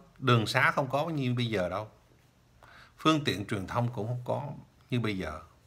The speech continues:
Nên là nước Mỹ á, là khi sau khi bầu cử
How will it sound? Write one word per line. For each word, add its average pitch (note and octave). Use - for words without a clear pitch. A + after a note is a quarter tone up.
Nên C#3
là B2
nước D3
Mỹ A2+
á, E3+
là G#2
khi D#3+
sau E3
khi E3+
bầu G#2+
cử G2